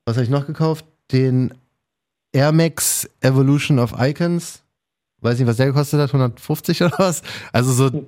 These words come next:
Speaker 1: dreihundert bis vierhundert Euro, wenn, wenn's gut läuft.
Speaker 2: Ja, also ähnlich. Also ich würd auch sagen, im Monat ein bis drei Paar, äh, kann schon sein.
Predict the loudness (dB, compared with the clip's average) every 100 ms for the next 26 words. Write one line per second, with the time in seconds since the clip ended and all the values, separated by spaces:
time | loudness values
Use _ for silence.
0 | -4 0 2 4 2 2 0 2 4 2
1 | 2 2 4 4 2 2 2 2 0 0
2 | 0 2 2 0 -2 -10 _ _ _ 2
3 | 2 2 -2 -2 0 0 -2 -2 -4 -6
4 | -6 -4 -4 -6 -4 -4 -4 -4 -4 0
5 | 2 2 0 -2 -2 -2 -6 -8 _ -6
6 | -4 -4 -4 -2 -2 -4 -6 -4 -4 -6
7 | -10 -16 -12 -10 -4 0 0 -2